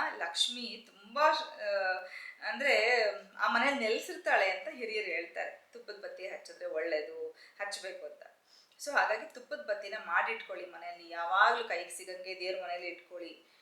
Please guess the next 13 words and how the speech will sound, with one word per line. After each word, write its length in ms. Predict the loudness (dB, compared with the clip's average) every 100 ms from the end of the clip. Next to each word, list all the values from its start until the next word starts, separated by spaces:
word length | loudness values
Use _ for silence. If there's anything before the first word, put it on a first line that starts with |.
| _ _
ದೇವ್ರ 300 | 2 4 2
ಮನೆನ 260 | -2 -6 -4
ಶುಚಿಯಾಗಿ 760 | -4 -2 -2 -2 0 -2 -2
ಇಟ್ಕೊಳ್ಳಿ. 460 | -8 -14 -16 -16 -20 _ _ _ -20
ಓಕೆನಾ? 640 | -16 -14 -12 -12 -16 _ _ _ _ _ _ _
ನಾನ್ 200 | -2 2
ಮೊನ್ನೆನೇ 340 | 2 2 2 2
ಹೇಳ್ದೆ, 260 | 0 -4
ತುಂಬಾ 400 | -10 -14 -4 0
ಸರಳವಾಗಿ 760 | 0 0 2 4 4 2 0 -6
ಪೂಜೆ 420 | -12 -16 -16 -12
ಮಾಡ್ಬೋದು. 540 | -10 -10 -12 -14 -18 -18 _ _ _
ನಿತ್ಯ 500 | -14 -14 -20 2 6